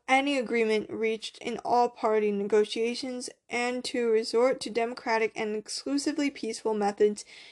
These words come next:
in trying to alter any aspect of that outcome which, with which they may disagree. And F,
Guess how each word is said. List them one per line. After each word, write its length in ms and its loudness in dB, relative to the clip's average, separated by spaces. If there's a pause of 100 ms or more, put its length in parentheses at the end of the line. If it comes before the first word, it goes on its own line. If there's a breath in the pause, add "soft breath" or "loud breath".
(120)
in 100 -4
trying 400 -2
to 120 -4
alter 540 0
any 340 -2
aspect 500 -2 (260 soft breath)
of 180 0
that 300 2
outcome 480 0 (340 soft breath)
which, 480 -2 (300 soft breath)
with 240 4
which 300 2 (140)
they 540 6
may 300 -2
disagree. 680 0 (1200 soft breath)
And 540 2 (1200)
F, 360 4